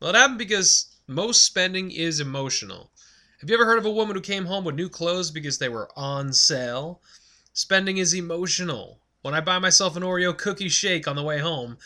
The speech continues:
because I've had a hard day, that's emotional spending. The significance is that if we don't realize spending is emotional,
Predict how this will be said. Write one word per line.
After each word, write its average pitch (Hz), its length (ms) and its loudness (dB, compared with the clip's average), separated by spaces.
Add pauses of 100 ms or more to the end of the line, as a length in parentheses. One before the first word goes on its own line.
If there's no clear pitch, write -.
(140)
because 127 200 -4
I've 131 140 -4
had 147 120 2
a 143 60 -2
hard 160 360 0
day, 123 440 0 (300)
that's 139 200 2
emotional 139 560 -2
spending. 117 540 -4 (420)
The 123 120 -8
significance 196 800 -2
is 160 460 -2 (300)
that 135 100 -6
if 143 60 -4
we 185 60 -2
don't 175 220 -4
realize 180 520 4
spending 131 340 -2
is 117 100 -8
emotional, 113 640 -10